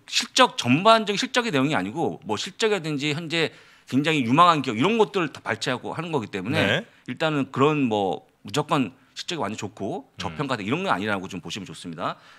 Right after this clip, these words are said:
Speaker 1: 두 번째가 트위터가 뽑혔고요. 세 번째가 포드, 그다음에, 어, 네 번째가 아메리카 에어라인 항공주가 뽑혔습니다.
Speaker 2: 음.
Speaker 1: 페이스북, 아마존,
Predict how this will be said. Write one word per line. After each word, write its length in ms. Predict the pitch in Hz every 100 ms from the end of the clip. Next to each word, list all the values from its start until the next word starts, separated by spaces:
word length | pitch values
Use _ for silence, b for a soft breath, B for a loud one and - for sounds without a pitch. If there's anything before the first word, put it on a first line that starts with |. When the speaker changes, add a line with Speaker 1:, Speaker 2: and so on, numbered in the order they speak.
| b
Speaker 1:
두 120 | - 139
번째가 540 | 202 185 180 190 160
트위터가 440 | - 233 - 117 87
뽑혔고요. 500 | 101 85 - 131 92 b b b
세 140 | - 202
번째가 340 | 196 180 156
포드, 360 | 135 226 143 78 _ _ _ _ _
그다음에, 520 | 110 117 117 196 220 _ _ _ _ _
어, 600 | 101 95 92 87 85 73 _
네 160 | 101 123
번째가 600 | 165 135 127 131 - -
아메리카 360 | 101 117 120 95
에어라인 260 | 95 87
항공주가 440 | 165 202 220 165 101
뽑혔습니다. 640 | - - - 85 101 165 -
Speaker 2:
음. 200 | 98 101
Speaker 1:
페이스북, 500 | 107 98 139 101 - -
아마존, 580 | 104 123 123 131 220